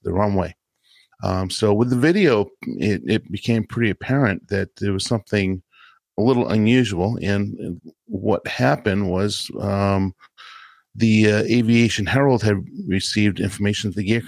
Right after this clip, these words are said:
had on the aircraft had been replaced mid-January this year. So it was actually out of service from, I think it was November. Yeah, November nineteenth through the, um, middle of January, uh, when the aircraft was having some maintenance done to it.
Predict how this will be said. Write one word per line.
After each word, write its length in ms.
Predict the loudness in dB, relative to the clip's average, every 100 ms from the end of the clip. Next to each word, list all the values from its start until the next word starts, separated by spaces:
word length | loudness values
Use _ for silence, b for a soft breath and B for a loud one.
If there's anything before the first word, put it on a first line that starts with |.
| -12
had 300 | -4 -2 -2 _ _ -6
on 180 | -2 0
the 140 | 0
aircraft 380 | -2 -4 -6 -4
had 120 | -2
been 140 | 0
replaced 520 | -2 -2 -2 -2 -2 -10 -16 -4
mid-January 920 | 2 4 2 2 0 2 2 0 -2 -6 -18
this 380 | -4 -2 -2 -2
year. 180 | -2 -4 _ _ B B B -4
So 140 | 2
it 40 | 2
was 160 | 2
actually 380 | 0 -2 -2 0
out 80 | 0
of 80 | -2
service 420 | 0 0 0 -4
from, 540 | -2 0 0 -2 -4
I 60 | -6
think 140 | -6
it 40 | -6
was 160 | -4
November. 440 | -6 -4 -6 -6 -6
Yeah, 140 | -4
November 320 | -2 0 0 2
nineteenth 540 | 0 2 2 2 -2 B B B B B -8
through 260 | -2 0 0 _ _ _ _ _ -14
the, 80 | -8
um, 1040 | -4 -4 -2 -2 -2 -2 -4 -4 -6 -10 _ _ _ -2
middle 340 | 2 4 4
of 80 | 2
January, 720 | 2 2 4 4 2 0 -4 _ b b b -8
uh, 320 | -2 2 2
when 220 | 2 2 2
the 100 | 2
aircraft 320 | 2 -2 -2
was 140 | -2
having 240 | 0 -2 -2
some 200 | -2 0
maintenance 380 | 0 -2 -6
done 180 | -8 -10
to 120 | -6
it. 140 | -6